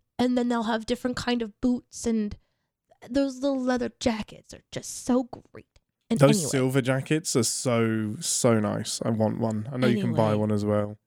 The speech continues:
Speaker 1: I, I know it's silly, but
Speaker 2: Mm-hmm.
Speaker 1: I
Speaker 2: No,
Speaker 1: wanted,
Speaker 2: I agree.
Speaker 1: I wanted, I wanted to see some.
Speaker 2: You
Speaker 1: I
Speaker 2: want some
Speaker 1: wanted,
Speaker 2: variety.
Speaker 1: yeah, I want some
Speaker 2: You want
Speaker 1: variety.
Speaker 2: some spelunking gear. That's what you wanted, explicit
Speaker 1: I did.
Speaker 2: spelunking
Speaker 1: I
Speaker 2: gear,
Speaker 1: did. I
Speaker 2: so
Speaker 1: wanted
Speaker 2: that
Speaker 1: to
Speaker 2: I
Speaker 1: see
Speaker 2: couldn't shit on your prediction.
Speaker 1: we're going into the cave.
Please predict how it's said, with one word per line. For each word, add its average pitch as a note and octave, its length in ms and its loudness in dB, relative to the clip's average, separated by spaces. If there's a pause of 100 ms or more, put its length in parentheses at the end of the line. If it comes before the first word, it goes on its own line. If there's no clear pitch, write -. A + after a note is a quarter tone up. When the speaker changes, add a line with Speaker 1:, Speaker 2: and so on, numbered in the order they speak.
(120)
Speaker 1:
I, F#3 280 -2
I F#3+ 60 -2
know F#3+ 220 0
it's E3 160 -8
silly, A#2+ 340 -8
but A#2+ 300 -14 (220)
Speaker 2:
Mm-hmm. A#2 640 -10
Speaker 1:
I E3+ 80 -2
Speaker 2:
No, B2+ 220 6
Speaker 1:
wanted, A#2+ 100 2
Speaker 2:
I - 20 0
agree. A#2 160 0
Speaker 1:
I F3+ 80 4
wanted, F3 320 -2
I F#3 60 -6
wanted E3 340 -8
to D#3 80 -12
see A#2+ 220 -10
some. - 260 -18 (100)
Speaker 2:
You C3+ 140 4
Speaker 1:
I C3 40 6
Speaker 2:
want - 120 2
some C3 120 -2
Speaker 1:
wanted, A#2 100 0
Speaker 2:
variety. A#2 480 2
Speaker 1:
yeah, A#2+ 80 -8
I - 20 -10
want F#3 140 -12
some - 180 -20 (160)
Speaker 2:
You C#3+ 100 2
want A#3 140 0
Speaker 1:
variety. G#3+ 180 -4
Speaker 2:
some - 60 -20 (100)
spelunking D3 400 0
gear. G#2 160 2
That's C3 220 2
what D3+ 120 -4
you D3+ 120 2
wanted, G3+ 220 0
explicit A3+ 520 4
Speaker 1:
I F#4 60 4
did. G#4+ 80 0
Speaker 2:
spelunking C3+ 600 2
Speaker 1:
I A#2 40 4
Speaker 2:
gear, A2+ 160 6
Speaker 1:
did. - 400 0
I A#3 60 -2
Speaker 2:
so C4 80 0
Speaker 1:
wanted C#4+ 220 2
Speaker 2:
that B2+ 100 6
Speaker 1:
to B2 60 -2
Speaker 2:
I C3 40 0
Speaker 1:
see - 120 0
Speaker 2:
couldn't C3+ 200 2
shit C3+ 260 0
on C3 140 0
your A#2+ 120 4
prediction. A#2 520 -2
Speaker 1:
we're A#3 200 -2
going G#3+ 440 -2
into G#3+ 320 0
the F3+ 140 -2
cave. G#3 400 -2